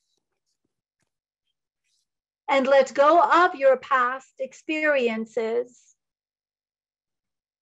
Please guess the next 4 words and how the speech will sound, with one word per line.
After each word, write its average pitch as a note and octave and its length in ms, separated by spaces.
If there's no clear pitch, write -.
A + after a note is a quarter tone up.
so D4+ 240
that C#4 380
you C#4+ 680
can B3 520